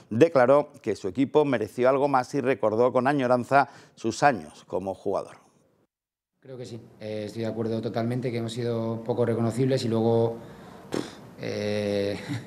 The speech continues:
Speaker 2: <laughs> nos hemos confundido bastante. Eh, no se podía pla-, plantear un partido de ida y vuelta, hemos hablado toda la semana de ello y, y ha sido un partido corre calles que no nos interesa y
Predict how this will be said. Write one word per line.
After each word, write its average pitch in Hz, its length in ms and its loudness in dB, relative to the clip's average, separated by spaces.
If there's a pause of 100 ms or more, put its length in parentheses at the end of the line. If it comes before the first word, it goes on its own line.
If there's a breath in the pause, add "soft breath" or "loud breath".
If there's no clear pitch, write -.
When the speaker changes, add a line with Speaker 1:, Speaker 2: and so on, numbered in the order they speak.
(100)
Speaker 2:
<laughs> - 420 -18
nos 110 140 -2
hemos 123 180 2
confundido 113 380 2
bastante. 104 380 0 (180)
Eh, 101 280 -4
no 104 140 -6
se 107 120 -6
podía 113 280 -2
pla-, 107 300 -4
plantear 123 360 2
un 123 80 2
partido 127 320 2
de 117 140 2
ida 117 120 2
y 120 60 4
vuelta, 147 680 2
hemos 113 360 -2
hablado 117 340 2
toda 120 120 0
la 110 60 2
semana 117 280 -2
de 127 60 2
ello 135 280 4
y, 110 340 0 (400 loud breath)
y 123 80 -2
ha 113 60 0
sido 117 140 0
un 110 40 0
partido 113 380 2
corre 113 260 0
calles 120 420 4
que 113 100 -4
no 110 80 0
nos 113 160 0
interesa 120 580 2
y 107 260 0